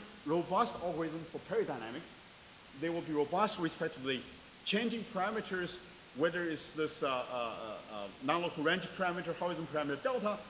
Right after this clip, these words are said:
or the mesh spacing. Right? So robustness is the key. And we call this asymptotically compatible, but this is really, uh, in the similar spirit as other schemes like, uh, asymptotic preserving schemes, uh, developed by Jin, uh, Jin Shi and many others,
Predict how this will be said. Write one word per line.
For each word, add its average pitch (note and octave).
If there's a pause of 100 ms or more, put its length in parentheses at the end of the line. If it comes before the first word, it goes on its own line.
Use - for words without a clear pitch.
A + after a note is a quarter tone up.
(140)
or F3
the F3+
mesh D#3+
spacing. A2 (320)
Right? F2+ (380)
So D#3+ (220)
robustness G3
is D3+
the D3+
key. - (560)
And F#3+
we G3+
call A#3+
this A3+
asymptotically F3+
compatible, F3
but D#3
this E3+
is E3+
really, F3+ (420)
uh, D3
in D#3
the C#3+
similar A#3
spirit F#3
as D3
other G3
schemes F#3
like, C3 (380)
uh, B2+
asymptotic D3+ (120)
preserving G3+
schemes, F#3+ (480)
uh, B2+
developed D3
by B2+
Jin, C3 (260)
uh, B2+
Jin C3+
Shi G#3 (160)
and A#2
many A#2
others, G#3+